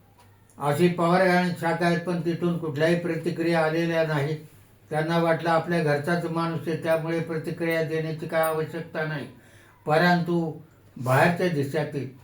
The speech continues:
महाराष्ट्रातल्या कानाकोपऱ्यातील आणि भारताच्या कानाकोपऱ्यातील आलेल्या प्रत्येकाच्या प्रतिक्रियेला मी दाद देतो आणि त्यांचे मनापासून आभार व्यक्त करतो. आम्ही जे बोलतो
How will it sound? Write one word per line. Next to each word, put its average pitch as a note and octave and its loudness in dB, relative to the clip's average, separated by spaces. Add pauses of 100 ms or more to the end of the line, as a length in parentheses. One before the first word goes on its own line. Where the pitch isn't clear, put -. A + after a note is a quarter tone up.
(420)
महाराष्ट्रातल्या E3+ 2
कानाकोपऱ्यातील C#3+ -2 (140)
आणि D3 -4
भारताच्या E3 2
कानाकोपऱ्यातील D3 -2 (320)
आलेल्या D#3+ 2
प्रत्येकाच्या E3+ 0 (500)
प्रतिक्रियेला D#3 2 (360)
मी C#3+ -4
दाद D#3 2
देतो E3+ -2 (320)
आणि F3 4 (480)
त्यांचे D#3 0
मनापासून E3+ 0 (420)
आभार D3+ 4
व्यक्त F3 0 (100)
करतो. D#3 0 (460)
आम्ही D#3 2
जे F3 2
बोलतो D#3 4